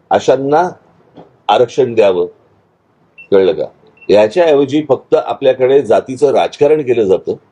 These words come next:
आणि त्या रा-, जातीच्या राजकारणामधनं माती भडकवली जातात. मी आत्ताची साधी गोष्ट सांगतो, हा माझा संपूर्ण दौरा, या संपूर्ण दौऱ्यामध्ये जरांगे पाटलांचा काही संबंध नव्हता,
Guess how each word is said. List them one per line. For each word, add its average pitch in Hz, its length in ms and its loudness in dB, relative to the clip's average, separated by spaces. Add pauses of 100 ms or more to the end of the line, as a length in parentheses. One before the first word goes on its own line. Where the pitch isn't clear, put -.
(260)
आणि 95 100 0
त्या 113 140 2
रा-, 101 280 0
जातीच्या 113 400 0
राजकारणामधनं 117 720 0
माती 127 320 -4
भडकवली 107 400 -2
जातात. 95 280 0 (1900)
मी 135 80 4
आत्ताची 185 400 0
साधी 175 220 0
गोष्ट 175 220 0
सांगतो, 156 280 0
हा 143 140 0
माझा 139 220 -2
संपूर्ण 143 360 0
दौरा, 107 320 2
या 131 120 2
संपूर्ण 151 400 0
दौऱ्यामध्ये 135 500 0
जरांगे 131 340 0
पाटलांचा 131 460 -2
काही 175 220 0
संबंध 190 380 -2
नव्हता, 107 260 -4